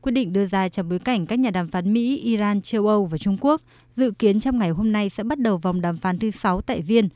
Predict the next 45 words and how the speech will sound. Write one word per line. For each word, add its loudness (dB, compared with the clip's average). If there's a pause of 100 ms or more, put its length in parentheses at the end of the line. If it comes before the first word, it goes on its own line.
(260)
nhằm 4
khôi -2
phục -2
thỏa -2
thuận -2
hạt 0
nhân 0
năm 0
hai 0
nghìn 0
không -4
trăm -2
mười -2
lăm. 0 (500)
Và 0
theo 0
các -8
quan 0
chức -8
Mỹ 2
và -2
châu 0
Âu, 2 (300)
vẫn 0
còn 2
tồn -2
tại -2
những -2
khác -6
biệt 2
đáng -4
kể -2
giữa -6
Mỹ 0
và -6
Iran 0 (300)
về 2
cách -4
thức -2
khôi 0
phục -2
thỏa -4
thuận -4
hạt -2
nhân, 0